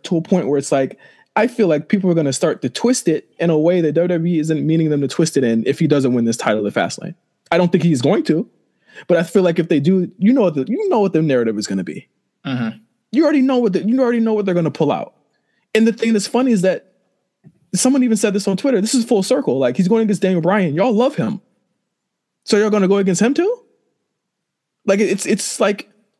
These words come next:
Speaker 1: I know that th-, we're at the cusp of something great. There are so many African American superstars on that level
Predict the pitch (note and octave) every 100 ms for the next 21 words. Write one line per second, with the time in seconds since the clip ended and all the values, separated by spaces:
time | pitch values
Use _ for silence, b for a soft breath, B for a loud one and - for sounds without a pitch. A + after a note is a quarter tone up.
0 | A#3+ _ _ A3 A3+ G3+ G#3 G3+ F#3+ E3
1 | D3 - F#3 D3 F#3 F3+ A2 - E3 D#3+
2 | C#3 E3+ D3+ C#3 B2+ B2+ - C3 A2+ -
3 | - F#3 F3+ E3+ E3 D3 D3+ D#3 D#3+ C3+
4 | C3+ C3+ - C#3 B2+ C3 A#2+ A#2 C3 C3
5 | A#2 B2 A2+ A2 G#2+